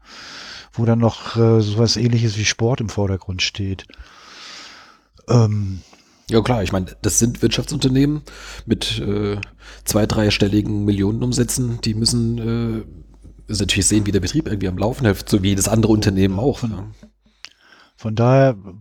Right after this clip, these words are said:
Speaker 1: bin ich da immer auch ein bisschen zweigeteilt unterwegs, weil einmal tatsächlich, äh, hier das Profi-Unterhaltungsgeschäft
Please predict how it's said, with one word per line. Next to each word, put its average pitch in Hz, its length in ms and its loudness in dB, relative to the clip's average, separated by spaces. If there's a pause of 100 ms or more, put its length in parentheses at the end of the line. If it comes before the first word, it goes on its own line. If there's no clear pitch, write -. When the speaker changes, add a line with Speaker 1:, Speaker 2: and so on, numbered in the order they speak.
(440)
Speaker 1:
bin 120 180 -2
ich 139 140 -4
da 131 160 -2
immer 135 180 0
auch 131 160 -2
ein 135 100 -6
bisschen 120 280 -2
zweigeteilt 151 680 -2
unterwegs, 151 640 -2
weil 131 220 0
einmal 131 580 -2
tatsächlich, 127 640 -4
äh, 117 380 0 (500)
hier 139 300 4
das 123 140 2
Profi-Unterhaltungsgeschäft 127 1500 2